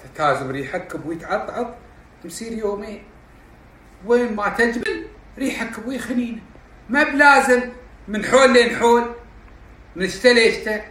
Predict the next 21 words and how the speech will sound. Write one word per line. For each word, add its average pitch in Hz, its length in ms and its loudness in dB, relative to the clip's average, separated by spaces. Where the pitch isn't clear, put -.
دهن 247 200 0
العود 220 320 -6
أبوي 254 200 -10
فوتخ، 208 340 -10
وين 277 220 4
ما 208 100 0
تصير، - 360 -8
لكن 135 300 -8
هذا 175 260 -2
مكانه. 117 500 -8
مساكم 143 540 0
الخير 190 580 6
والنور 165 540 2
والسرور 151 540 -2
ومست 160 600 -2
زقريته. 156 680 -2
اليوم 139 420 0
انتشرت 151 560 -4
صورة، 113 360 -2
صورة 160 420 2
لنخلة 123 500 0